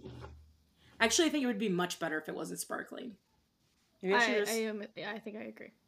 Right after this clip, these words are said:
Speaker 1: should have let this go flat and then, <laughs> then drink it.
Speaker 2: <laughs> Shake it up
Speaker 1: Um,
Speaker 2: a bit.
Speaker 1: Loverboy.
Speaker 2: I do like the idea of drinking this, and I'm not gonna have a headache in the morning, though.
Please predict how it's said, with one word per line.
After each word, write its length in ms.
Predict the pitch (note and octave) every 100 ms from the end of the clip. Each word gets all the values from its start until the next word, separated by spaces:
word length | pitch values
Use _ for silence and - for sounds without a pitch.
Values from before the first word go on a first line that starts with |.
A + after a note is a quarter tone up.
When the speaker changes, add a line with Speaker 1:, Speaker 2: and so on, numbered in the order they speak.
| _ -
Speaker 1:
should 200 | - -
have 100 | F3
let 160 | -
this 160 | F#3+ -
go 140 | F3
flat 440 | E3+ F3+ E3+ F3 - -
and 160 | G3
then, 280 | F3 F3+ D#3 - _ _
<laughs> 320 | E4 - _ -
then 260 | G3+ C4+
drink 260 | A3+ A#2+ -
it. 120 | A#3 - _
Speaker 2:
<laughs> 100 | - - - - - - -
Shake 120 | G3+
it 20 | F#3+
up 220 | F3+ E3+
Speaker 1:
Um, 100 | E3+
Speaker 2:
a 20 |
bit. 240 | F3 F3+ - _ _ _ _ _ _ _ _ _ _ _ _ _ _ _ _ _ _ _ _ _ _ _ _
Speaker 1:
Loverboy. 640 | G#3 A3 A#3 G3+ A3 G#3+ G#3
Speaker 2:
I 20 |
do 120 | G#3+
like 140 | G#3 E4+
the 100 | C#4+
idea 220 | A#3 -
of 260 | - _
drinking 180 | G3 A3 -
this, 140 | F3+
and 80 | F#3
I'm 80 | F3+
not 160 | F3
gonna 120 | G3 F#3
have 100 | F#3
a 40 |
headache 300 | F#3 F#3+ -
in 100 | -
the 60 | -
morning, 300 | - -
though. 120 | G#3+